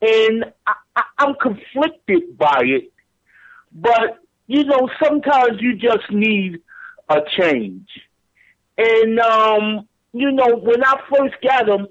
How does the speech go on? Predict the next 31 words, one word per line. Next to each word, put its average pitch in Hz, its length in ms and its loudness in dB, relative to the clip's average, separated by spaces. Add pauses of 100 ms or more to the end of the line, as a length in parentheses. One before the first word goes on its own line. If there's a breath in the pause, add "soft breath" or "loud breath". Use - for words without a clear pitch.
it 240 100 -2
was, 233 220 -2 (400 loud breath)
it - 60 2
was 247 180 -2
a 226 60 0 (180)
cultural 208 460 2 (100)
thing 156 240 0
to 135 60 -2
me. 127 300 -6 (840)
You 196 140 -2
know, 202 420 2
it 220 100 4
was, 226 180 0 (120)
it 226 80 2
was 214 180 0 (280)
about 208 360 0
me 214 400 -2 (300 loud breath)
representing 208 720 0
myself 175 640 0
because 170 720 0 (520 loud breath)
as 196 120 0 (180)
someone 254 480 0
that 208 300 2
wears 214 540 2
locks, 185 500 -2 (180)
I 202 220 0
always 247 460 2 (100)
had 185 480 2 (440 loud breath)
problems 190 760 -2
with 339 200 2 (280)
sisters 302 680 0